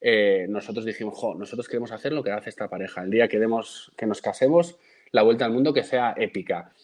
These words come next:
Y no dos semanas a hoteles de lujo, no, no. Haciendo autostop, pero mucho tiemp-, muchos, muchas aventuras y mucho, muchos recorridos. Y la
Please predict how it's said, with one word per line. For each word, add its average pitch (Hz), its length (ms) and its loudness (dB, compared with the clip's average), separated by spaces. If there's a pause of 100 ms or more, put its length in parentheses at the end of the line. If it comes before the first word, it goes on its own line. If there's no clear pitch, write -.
(180)
Y 120 140 -2
no 123 180 0
dos 120 160 4
semanas 117 720 -2
a 110 320 -2
hoteles 110 340 -2
de 110 80 -2
lujo, 110 240 -4
no, 120 200 -6
no. 120 280 -6 (380)
Haciendo 139 320 2
autostop, 156 720 2
pero 135 200 -2
mucho 139 340 -6
tiemp-, 143 200 -2
muchos, 139 560 -10
muchas 131 400 -12
aventuras 139 480 -6
y 127 60 -12
mucho, 98 680 -18
muchos 110 280 -12
recorridos. 101 720 -12
Y - 40 -20
la - 40 -20